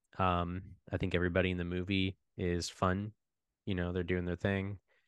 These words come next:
Um, you know, and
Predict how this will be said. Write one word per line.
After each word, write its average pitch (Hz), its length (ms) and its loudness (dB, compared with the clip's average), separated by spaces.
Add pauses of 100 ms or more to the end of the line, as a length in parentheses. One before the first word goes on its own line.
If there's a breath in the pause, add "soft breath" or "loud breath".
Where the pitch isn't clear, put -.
(520)
Um, 87 640 0 (360)
you 101 100 -2
know, 85 480 0 (760)
and 92 460 2